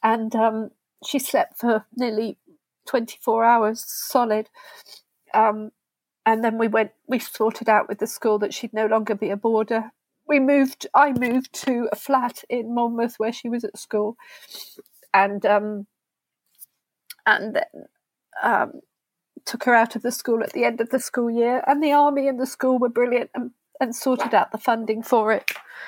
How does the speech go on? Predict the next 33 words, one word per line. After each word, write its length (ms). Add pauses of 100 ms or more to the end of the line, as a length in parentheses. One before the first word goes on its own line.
(280)
And, 360
um, 380 (1120)
yeah, 240
and 120
so 160
that 240
was 160
Jemima's 680 (200)
P 140
T 160
S 160
D 180
story, 640 (800)
except 560
that 140
the, 340
the, 200 (200)
the 100
good 220
thing 240
about 400
it 100
was 180
because 400
we 100
took 240
her 80
seriously, 720
because 400
we 160 (300)
enacted 540
the 80
changes, 640